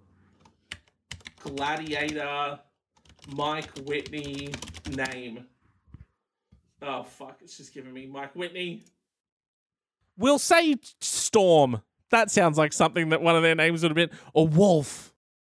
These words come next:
Well, I think Wolf's gonna tear that,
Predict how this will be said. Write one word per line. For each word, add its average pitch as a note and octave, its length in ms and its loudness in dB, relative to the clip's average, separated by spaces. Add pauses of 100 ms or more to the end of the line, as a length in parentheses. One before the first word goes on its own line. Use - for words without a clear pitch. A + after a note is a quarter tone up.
(880)
Well, F#4 440 6
I E4 120 6
think C#4 280 -2
Wolf's C#4 300 4
gonna A#3 200 -2
tear B3+ 380 4
that, A#3+ 300 4